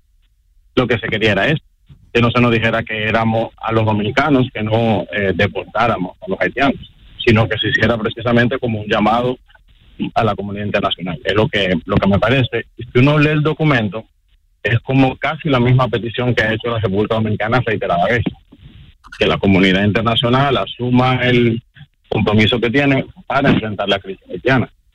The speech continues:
Entonces, yo creo como que el parámetro era eso. Y respecto al censo, aunque yo sí estoy muy de acuerdo con que se deben incluir, eh,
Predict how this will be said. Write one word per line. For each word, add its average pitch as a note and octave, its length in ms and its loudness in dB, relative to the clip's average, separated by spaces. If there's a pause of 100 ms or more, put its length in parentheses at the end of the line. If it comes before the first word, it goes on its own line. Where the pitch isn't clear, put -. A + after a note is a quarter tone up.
(300)
Entonces, A2+ 380 0
yo A2+ 140 -4
creo D3 180 0
como C#3 180 4
que A#2 60 0
el A2 80 2
parámetro A2+ 480 0
era A2+ 160 0
eso. A#2 300 -4 (840)
Y A#2+ 160 4
respecto A#2 480 -4
al G2+ 120 -4
censo, C3+ 400 0
aunque A2+ 280 4
yo C3 180 2
sí E3+ 80 -4
estoy D#3 180 -2
muy D3+ 160 4
de C#3+ 80 0
acuerdo C3+ 340 -4
con A2 140 -4
que - 120 -18
se A2 100 -10
deben B2 240 2
incluir, B2+ 640 2 (360)
eh, F#2+ 240 0